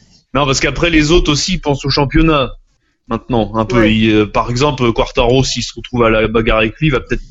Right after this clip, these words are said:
Speaker 1: pas jouer comme d'habitude.
Speaker 2: Et ce serait
Speaker 1: Pour
Speaker 2: plutôt
Speaker 1: essayer de le
Speaker 2: malin
Speaker 1: battre,
Speaker 2: de
Speaker 1: parce que
Speaker 2: ne pas
Speaker 1: là,
Speaker 2: jouer comme d'habitude, ouais.
Speaker 1: bah ouais, ouais, parce que là, Marquez est plus dangereux pour le championnat. Ça fait bizarre de dire ça, mais c'est comme ça. Et, euh, du coup, euh, si Marquez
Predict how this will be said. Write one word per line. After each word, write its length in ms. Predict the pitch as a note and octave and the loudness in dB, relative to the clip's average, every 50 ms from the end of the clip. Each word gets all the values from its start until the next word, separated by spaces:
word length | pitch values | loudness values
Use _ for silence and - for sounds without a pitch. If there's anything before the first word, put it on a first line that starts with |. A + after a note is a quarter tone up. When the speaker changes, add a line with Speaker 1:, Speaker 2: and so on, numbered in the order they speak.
| - - | -8 -2
Speaker 1:
pas 460 | C3+ C3+ C#3 C#3+ C#3 C3+ C3 B2+ B2+ | 0 2 2 4 4 4 2 2 2
jouer 260 | A#2+ A#2+ B2+ C#3 C#3 | 0 0 0 0 0
comme 180 | C3+ C#3+ B2 B2+ | 0 0 -2 0
d'habitude. 500 | B2 B2 B2+ C3+ B2+ - D3+ C3+ A2+ - - - - | 0 0 -2 -2 -4 -4 -4 -4 -4 -6 -8 -14 -16
Speaker 2:
Et 80 | C#3+ D3 | -20 -20
ce 100 | - D#3 | -18 -16
serait 140 | - - F3+ | -12 -4 0
Speaker 1:
Pour 60 | A2+ | 0
Speaker 2:
plutôt 80 | B2 - | 0 2
Speaker 1:
essayer 140 | - - - | 2 0 2
de 60 | - | 2
le 80 | C3 C#3 | 2 4
Speaker 2:
malin 100 | C3+ C#3+ | 4 2
Speaker 1:
battre, 80 | C3+ | 2
Speaker 2:
de 60 | A#2+ | 2
Speaker 1:
parce 120 | - - - | 0 0 -2
que 60 | - | 0
Speaker 2:
ne 60 | - - | 0 2
pas 100 | C3+ C#3 | 2 2
Speaker 1:
là, 60 | C3 | 2
Speaker 2:
jouer 120 | A3 A3+ | 0 -2
comme 160 | - - G#3 | -8 -10 -10
d'habitude, 360 | G3+ G#3 F#3+ G3 G3+ - F2 - | -10 -10 -10 -12 -14 -18 -20 -20
ouais. 120 | B1+ - - _ _ | -20 -20 -20 _ _
Speaker 1:
bah 240 | - A2 A#2 B2+ D3 | -2 0 2 2 2
ouais, 140 | D3+ C#3 | 4 4
ouais, 180 | C3+ C#3 C#3+ C3+ | 4 4 2 2
parce 160 | A2+ G#2+ - | 0 -2 -2
que 60 | B2 | -2
là, 240 | B2 C#3+ C#3+ C3 A#2+ | 0 2 2 2 2
Marquez 420 | A#2 A#2 A2 - - C#3 C3+ A#2 A#2 | 0 -2 -2 -2 0 0 2 2 0
est 60 | A2+ | -2
plus 160 | - - A#2+ | -2 -2 -2
dangereux 360 | B2 B2 B2 A#2 A2 A#2+ A#2+ | 0 0 0 2 2 0 0
pour 120 | - A2 A2 | 0 -2 -6
le 40 | |
championnat. 680 | G#2+ - G#2+ F#2+ - G#2+ G#2+ A2+ C3+ D#3 E3 C#3+ A#2 G2+ G2 G2 | -6 -6 -8 -8 -6 -4 -2 0 0 0 0 -2 -4 -6 -8 -12
Ça 140 | - - - | -14 -12 -10
fait 140 | G#2+ - A#2 | -10 -8 -6
bizarre 260 | A2 A2 A2 A2+ G#2+ | -4 -2 -2 -2 -2
de 60 | G#2+ | -2
dire 160 | - A2 G#2 - | -4 -6 -6 -4
ça, 240 | - - C#3 B2+ | -2 0 0 0
mais 160 | A2+ G#2+ G#2+ G#2 | 0 0 -2 -2
c'est 100 | G#2 G#2 | -2 -4
comme 160 | G#2 G2 G#2 | -6 -6 -4
ça. 180 | A2 C3+ E3 - _ - - - - - - D#3 - | -4 -6 -6 -6 _ -18 -20 -18 -18 -18 -16 -6 0
Et, 160 | - B2 A#2 | 2 2 4
euh, 240 | A2+ A2+ A2 A2 A2 | 4 4 2 2 2
du 140 | G#2+ G#2+ | 0 -2
coup, 240 | G#2+ B2 D3 D#3+ D3+ C#3 | 0 2 4 4 6 6
euh, 300 | B2+ A#2 A2+ A2 G#2+ G#2 | 4 4 4 4 2 2
si 300 | - - - - C#3 C3+ | 0 -2 -4 -2 0 0
Marquez 240 | C3 A#2+ - - | 0 -2 -2 -2